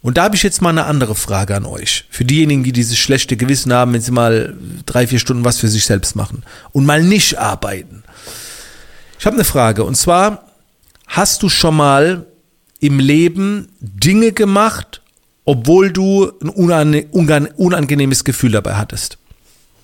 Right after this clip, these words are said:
Ne, also zum Beispiel ein unangenehmes Gefühl könnte sein Angst, äh,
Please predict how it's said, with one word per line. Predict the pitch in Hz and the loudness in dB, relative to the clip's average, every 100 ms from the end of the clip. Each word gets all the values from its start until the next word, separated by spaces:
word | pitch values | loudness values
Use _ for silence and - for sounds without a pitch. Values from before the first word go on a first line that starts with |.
| _ - - - - - | _ -20 -20 -18 -16 -4
Ne, | 127 156 | -2 0
also | 131 - | 0 -2
zum | - 113 | -2 0
Beispiel | 120 123 - 175 | 2 2 0 -2
ein | 151 | 0
unangenehmes | 139 123 123 123 107 | 0 0 0 -2 -2
Gefühl | - - 151 170 | -4 0 2 2
könnte | - 117 | 0 -2
sein | 110 117 101 | 0 0 0
Angst, | - 131 139 139 - - - _ - - - - _ _ - - | -2 -2 0 -2 -6 -10 -20 _ -20 -20 -20 -20 _ _ -20 -12
äh, | 104 | -10